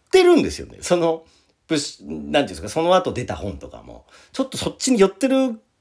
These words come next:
感じがあるので、この市橋さんという人は、そういう未解決事件だとか、そういうのをこう、主に調査して、もう、か-、書かれてる、あのー、方なので、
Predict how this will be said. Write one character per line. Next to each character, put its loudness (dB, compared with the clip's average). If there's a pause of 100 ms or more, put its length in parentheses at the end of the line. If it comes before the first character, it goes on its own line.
(180)
感 2
じ 4
が 6
あ 4
る -2
の -12
で、 -10
こ -8
の -4
市 -2
橋 2
さ 2
ん -4
と -8
い -2 (100)
う -4
人 0
は、 0 (240)
そ -2
う 4
い 0
う 0
未 0
解 2
決 -4
事 -6
件 -2
だ -6
と -12
か、 -14
そ -6
う -4
い -4
う 0
の -2
を -10
こ -6
う、 -6
主 -2
に -10
調 -10
査 -14
し -12
て、 -16
も -10
う、 -20
か-、 -16 (120)
書 -6
か -2
れ -4
て -10
る、 -14 (120)
あ -14
の -18
ー、 -20
方 -6
な -10
の -20
で、 -20